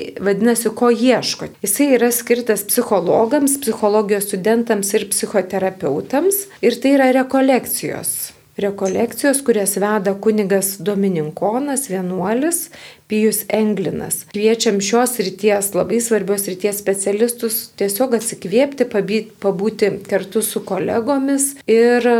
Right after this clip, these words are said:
iš naujo perrinkti save, tiesiog susiorientuoti, kame dabar yra ir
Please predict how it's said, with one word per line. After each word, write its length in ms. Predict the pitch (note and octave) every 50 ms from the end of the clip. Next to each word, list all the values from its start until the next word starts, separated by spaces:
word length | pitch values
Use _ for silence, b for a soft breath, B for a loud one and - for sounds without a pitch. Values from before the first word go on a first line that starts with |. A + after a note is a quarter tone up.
| A#3 A#3+
iš 240 | - - A#3 - -
naujo 320 | B3 C4 C#4 D4+ C#4+ A#3 G3+
perrinkti 640 | - G#3+ A#3+ B3+ C#4+ D#4 D#4+ D#4 D4+ C4+ - - C#4
save, 440 | C#4 - - A#3+ A#3 G#3+ A#3+ A#3 A#3+ A#3+ A3+ G#3+ A3
tiesiog 420 | - - G3 G3+ - - B3+ B3+ B3+
susiorientuoti, 1040 | - - G#3 G3 - - G3+ F#3+ F#3 F#3 F3+ F#3+ F#3+ - A3+ A#3+ A#3+ A#3+ G#3+ G3 G3
kame 320 | - F3+ E3 F#3 G#3 B3
dabar 460 | B3+ A#3+ C4 A#3 F#3+ G#3+ A3 A3+ A3 A3
yra 280 | A3 G#3+ A3 A3 A3 A3 -
ir 580 | - - G#3+ G#3+ G#3+ G#3 G#3+ G#3+ G#3 G3+ G#3